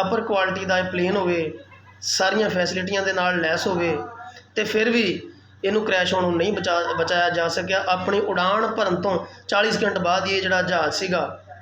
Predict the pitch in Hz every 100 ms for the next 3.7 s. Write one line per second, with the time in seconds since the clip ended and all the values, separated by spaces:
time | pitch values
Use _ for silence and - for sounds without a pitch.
0 | - - - - - - - 175 190 190
1 | 185 190 180 175 196 185 190 185 170 165
2 | 170 165 170 185 196 190 185 180 - -
3 | - - - 170 156 143